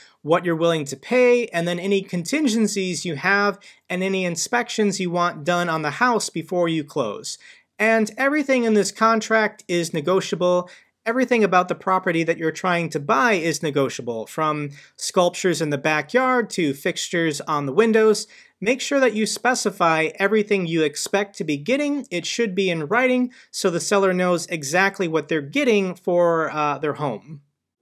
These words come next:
A good tip at this point when making an offer on a home is to include a cover letter with your personal story. Explain who you are and why you want to buy their home.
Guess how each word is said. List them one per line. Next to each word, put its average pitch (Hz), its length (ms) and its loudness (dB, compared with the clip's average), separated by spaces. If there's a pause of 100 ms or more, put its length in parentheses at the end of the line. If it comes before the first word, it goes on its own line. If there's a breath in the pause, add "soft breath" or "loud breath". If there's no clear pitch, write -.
(240)
A 233 60 4
good 247 260 0
tip 277 240 4
at 247 100 0
this 226 220 4
point 226 460 0
when 170 220 -2
making 180 320 -2
an 156 100 -4
offer 185 440 0
on 165 140 2
a 139 60 -6
home 254 440 2
is 226 300 0
to 202 160 4
include 214 520 0
a 175 200 0
cover 302 340 4
letter 175 440 4
with 170 280 -4
your 175 220 2
personal 180 720 -2
story. 117 560 -2 (340 soft breath)
Explain 226 640 0 (120)
who 294 140 0
you 262 220 4
are 220 320 4
and 175 240 -4
why 190 200 0
you 185 180 0
want 170 220 -2
to 156 100 -8
buy 165 560 2
their 160 240 2
home. 208 480 2